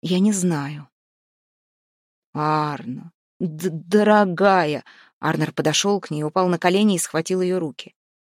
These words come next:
«Неужели ты хочешь уехать от нас так далеко? Жить среди мери, с этим стариком, который годится тебе в отцы.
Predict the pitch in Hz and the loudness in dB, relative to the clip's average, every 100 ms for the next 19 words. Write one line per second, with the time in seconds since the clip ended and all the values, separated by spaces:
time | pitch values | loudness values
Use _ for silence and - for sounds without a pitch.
0 | _ _ _ - 202 202 196 240 208 214 | _ _ _ 6 8 8 8 6 6 2
1 | - 226 220 190 196 190 247 214 185 180 | 4 4 4 0 2 4 4 2 0 2
2 | 220 240 220 - _ _ - 220 226 214 | 4 4 2 -4 _ _ 0 2 2 4
3 | 240 262 247 359 403 _ _ _ _ _ | 4 4 2 2 2 _ _ _ _ _
4 | _ _ 165 - 240 233 - 175 160 165 | _ _ -2 2 4 2 0 0 2 2
5 | 160 160 165 202 190 147 - _ _ _ | 2 0 2 2 2 -2 -10 _ _ _
6 | _ _ - 214 196 220 - 220 226 - | _ _ -4 -2 2 2 4 4 4 4
7 | 226 247 170 170 180 165 143 220 247 208 | 4 4 2 -2 -2 -4 0 2 2 2
8 | 233 - 165 196 185 175 214 - - - | 2 0 -2 0 2 4 0 0 0 2
9 | 254 147 | 2 -2